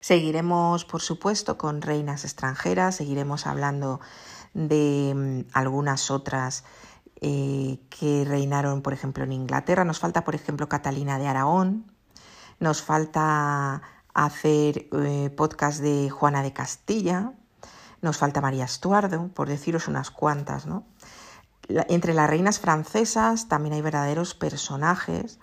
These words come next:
y sobre ellas apenas hemos hablado, salvo las que eran españolas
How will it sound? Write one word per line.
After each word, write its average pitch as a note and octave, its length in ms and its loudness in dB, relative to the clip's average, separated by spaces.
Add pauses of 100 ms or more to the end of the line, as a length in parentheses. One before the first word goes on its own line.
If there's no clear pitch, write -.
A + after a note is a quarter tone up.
(540)
y C#3+ 720 -2
sobre C#3 400 0
ellas E3+ 400 2
apenas D3 400 -2
hemos C#3 260 -4
hablado, E3 520 4
salvo C3+ 360 2
las C3+ 220 -2
que C#3 260 -6
eran C#3+ 220 0
españolas D#3+ 800 -2